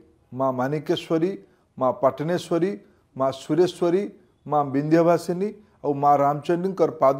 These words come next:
ତଲେ ମୁଣ୍ଡିଆ ମାରୁଛେଁ. ଆରାଧ୍ୟା ଦେବୀ ମା ମାନେ ଆମ ସମକୁ ତାଙ୍କର ପନନ୍ତ କାନି ତଲେ ଆସରା ଦେଇକରି ସବୁବେଲେ ସାହା ହେଉଥାଉନ୍.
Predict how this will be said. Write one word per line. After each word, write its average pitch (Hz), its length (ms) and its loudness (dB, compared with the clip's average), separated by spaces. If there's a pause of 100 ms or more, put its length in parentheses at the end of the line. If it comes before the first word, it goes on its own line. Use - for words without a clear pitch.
ତଲେ 160 280 2
ମୁଣ୍ଡିଆ 143 340 4
ମାରୁଛେଁ. 120 480 4 (500)
ଆରାଧ୍ୟା 160 540 0
ଦେବୀ 156 320 0
ମା 143 220 0
ମାନେ 160 260 -4
ଆମ 139 240 -6
ସମକୁ 156 500 -4 (360)
ତାଙ୍କର 139 400 -2
ପନନ୍ତ 175 440 0
କାନି 156 280 -4
ତଲେ 151 300 0 (320)
ଆସରା 165 440 2
ଦେଇକରି 156 460 -2
ସବୁବେଲେ 156 600 0
ସାହା 156 320 2
ହେଉଥାଉନ୍. 123 520 -4